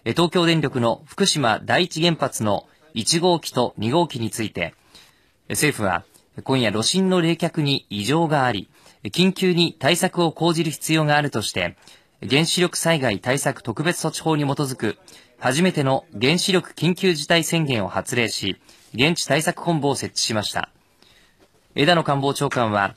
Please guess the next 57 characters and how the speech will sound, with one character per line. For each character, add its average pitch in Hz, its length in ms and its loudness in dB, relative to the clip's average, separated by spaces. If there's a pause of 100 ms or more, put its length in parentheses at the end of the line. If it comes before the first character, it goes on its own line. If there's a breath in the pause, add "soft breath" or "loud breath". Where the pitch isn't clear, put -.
(200)
念 139 180 2
の 190 80 4
た 180 120 2
め 165 80 2
の 160 80 0
措 170 100 -2
置 - 140 -4
と 147 80 0
し - 120 -6
て、 113 220 0 (500 soft breath)
原 143 160 2
発 165 240 -2
か 147 120 2
ら 135 220 0 (340)
半 196 200 2
径 123 320 0
三 170 220 0
キ 185 160 -4
ロ 185 80 4
以 180 80 4
内 156 160 4
の 107 120 -2
住 110 200 0
民 135 220 0
は 120 80 2
避 143 180 -4
難 131 180 2
し、 - 280 -6 (400 loud breath)
三 151 240 0
キ - 80 -4
ロ 139 100 0
か 123 120 0
ら 117 220 2
十 139 220 -2
キ - 160 -4
ロ 165 80 2
ま 156 120 2
で 147 100 0
の 131 80 0
住 123 180 0
民 131 220 0
は 117 280 2
屋 107 240 -2
内 170 200 4
に 131 120 -2
待 160 200 0
機 - 80 -14
す - 160 -4
る 135 80 2
よ 135 100 4
う - 40 2
指 107 100 -2
示 151 240 -2
し - 80 -4
た 147 100 0
と 139 140 -4
発 - 160 -8